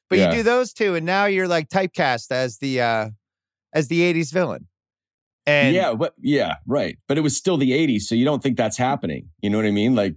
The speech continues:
Speaker 2: ten years then, in the nineties, I'm like, "Wait, I'm the eighties villain." You know, t-, in the two thousands, you really starting to see that. Um, for me,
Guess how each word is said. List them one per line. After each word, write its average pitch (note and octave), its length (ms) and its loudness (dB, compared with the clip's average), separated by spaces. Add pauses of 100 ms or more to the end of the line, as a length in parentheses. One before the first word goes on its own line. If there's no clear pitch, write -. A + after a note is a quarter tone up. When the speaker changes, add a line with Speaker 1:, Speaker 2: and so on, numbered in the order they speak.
Speaker 2:
ten B2 200 2
years B2+ 260 0
then, A2 240 0
in G#2+ 80 0
the G#2+ 60 2
nineties, A#2 420 0
I'm G#2+ 100 0
like, G2+ 140 0
"Wait, C3 180 0
I'm G2 120 0
the G2+ 80 0
eighties G2 260 0
villain." F#2 320 0
You E2+ 80 0
know, E2+ 160 0
t-, - 120 -20 (120)
in F2 140 0
the E2 60 -2
two G#2+ 160 -2
thousands, F#2 540 0
you F2 300 0
really G#2+ 320 0
starting E2+ 260 -2
to E2 80 -2
see E2 200 -2
that. C#2+ 280 -2 (540)
Um, F2+ 280 2
for B2+ 200 0
me, F3+ 320 2